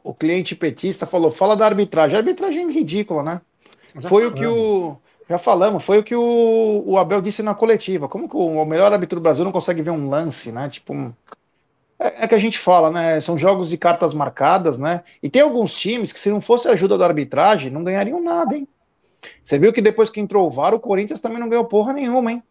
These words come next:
Speaker 1: Coincidência ou não? E tem muito jornalista corintiano que abomina o var, que fala que não ajuda em nada, que não é bom pro futebol. Não cai nessa não, hein? Não cai nessa não. Quem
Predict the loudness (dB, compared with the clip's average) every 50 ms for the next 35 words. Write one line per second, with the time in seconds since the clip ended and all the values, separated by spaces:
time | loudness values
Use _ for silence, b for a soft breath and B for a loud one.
0 | _ -8 -6 -6 -4 -2 -2 -2 0 -2 -2 -2 0 0 0 2 2 0 0 -4
1 | -8 _ _ _ _ _ _ _ _ -6 0 2 4 4 4 4 4 4 4 4
2 | 4 4 4 4 4 2 0 0 0 -2 -4 -2 -2 -2 -2 -2 -4 -4 -4 -2
3 | -2 -2 -2 -4 -6 -8 -12 _ _ _ 0 0 2 4 4 2 2 2 0 0
4 | 0 2 4 4 4 4 2 0 -6 _ _ _ _ _ _ _ _ _ _ -10
5 | -2 0 2 2 2 2 0 -2 -2 0 0 0 0 0 0 -2 -4 -6 -4 -4
6 | -2 0 2 2 2 2 2 0 0 0 -2 b b b b _ -4 -2 -2 -2
7 | -2 -2 -4 -6 -6 -8 -8 -8 -8 -8 -2 0 0 0 0 -2 -4 -2 -2 -2
8 | -2 -4 -6 -4 -4 -4 -4 -4 -4 -4 -4 -4 -6 -8 -12 _ _ _ _ _
9 | _ _ _ _ _ -12 -8 -8 -4 0 2 2 2 2 0 0 0 -2 -2 0
10 | -2 -2 -2 -4 -4 -4 -2 -2 -4 -6